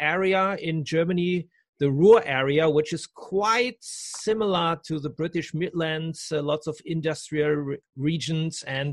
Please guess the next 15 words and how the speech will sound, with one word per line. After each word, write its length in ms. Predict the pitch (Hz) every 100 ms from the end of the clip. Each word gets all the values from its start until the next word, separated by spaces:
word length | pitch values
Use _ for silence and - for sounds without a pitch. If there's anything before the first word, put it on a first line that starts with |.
| -
there 80 | 160
were 140 | 185 180
a 40 |
lot 140 | 190
of 140 | 185 -
bands 200 | 190 190
coming 240 | 180 170
from 160 | 151 143
this 160 | 139 -
area, 320 | 170 160 120
like 240 | 110 117 - _ _
Kreator 760 | - 165 131 147 143 143 143 131
and 120 | 131
Sodom, 680 | - 139 143 139 143 143 143
who 240 | 160 185